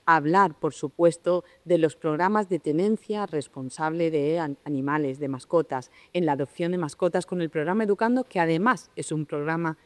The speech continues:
muy reconocido, muy bien valorado y con una clara aceptación. Y, por supuesto, nos sumamos al apoyo de esta nueva campaña, Come tranquilo, nosotros te cuidamos. Yo creo que el Ayuntamiento de Murcia,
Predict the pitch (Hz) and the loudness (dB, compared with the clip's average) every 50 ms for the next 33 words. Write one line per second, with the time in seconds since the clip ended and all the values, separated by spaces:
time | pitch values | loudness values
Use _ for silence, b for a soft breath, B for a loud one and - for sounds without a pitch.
0 | b b b b b b b b - 170 180 196 226 269 254 180 156 135 - 196 | b b b b b b b b -6 -2 2 4 6 6 6 4 2 0 0 0
1 | 202 175 151 - - 165 151 151 156 151 156 156 180 214 233 214 175 147 151 160 | 0 0 -2 -4 -4 -4 -2 0 0 -2 0 0 2 2 4 4 2 2 2 0
2 | 165 160 147 135 143 139 135 151 147 - 165 143 - 151 143 156 160 156 147 - | 0 0 0 0 -2 -2 -2 -2 -4 -4 -6 -4 -2 -2 0 0 0 0 -2 -2
3 | - 147 147 147 135 - - 139 _ - 135 - - 151 139 127 120 - _ B | -4 -4 -4 -4 -4 -6 -8 -12 _ -12 -18 -14 -10 -8 -8 -8 -8 -10 _ B
4 | B B B B B B 190 180 196 196 - - 185 175 220 214 - 254 240 233 | B B B B B B -2 2 2 2 2 2 -2 0 0 -2 0 0 0 0
5 | 202 - - - 180 170 185 196 190 160 139 135 131 - - 151 143 143 139 - | -2 -2 -4 -6 -4 0 0 0 0 0 -2 -4 -6 -10 -6 -4 -2 -2 -2 0
6 | - 190 240 240 294 269 185 160 165 - - - 170 160 165 170 190 214 208 185 | 2 2 2 2 2 2 2 2 0 0 -2 -4 0 2 2 2 4 2 0 0
7 | 147 139 143 139 - 175 175 170 156 139 127 123 B B B B B B B - | 0 -2 -2 -2 0 2 2 2 2 0 -2 -4 B B B B B B B 6
8 | 226 240 254 254 - - 151 151 147 - 196 185 175 190 190 190 - _ - 156 | 6 8 8 6 4 0 -2 -2 -2 0 0 2 2 2 0 -4 -6 _ -10 -8
9 | 156 147 - - 180 175 190 175 - - 160 - - 143 131 131 123 123 123 127 | -8 -6 -2 -2 -2 0 -2 -4 -4 -4 -6 -4 -4 -4 -4 -4 -6 -8 -10 -12
10 | - _ b b b b b 208 202 196 226 226 220 - - 226 233 226 226 - | -14 _ b b b b b 2 4 6 8 6 6 6 2 0 0 0 -2 -2
11 | - 170 165 165 170 170 170 160 175 170 180 190 190 202 180 160 165 170 170 151 | -2 0 0 2 2 2 0 0 0 0 0 0 -2 0 0 0 0 0 -2 -2
12 | - - 143 131 131 | -4 -8 -12 -12 -12